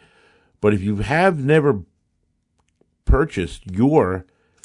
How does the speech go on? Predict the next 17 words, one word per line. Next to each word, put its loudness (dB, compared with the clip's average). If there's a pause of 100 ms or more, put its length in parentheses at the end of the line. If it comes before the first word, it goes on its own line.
(480)
C -8
M 0
P -4
nineteen -2
eleven, -4 (960)
go 6
there, 2 (180)
put 8
in 2
your 2
app, 2 (200)
get 4
your 0
number, 0 (1160)
and -6
get 6
a 2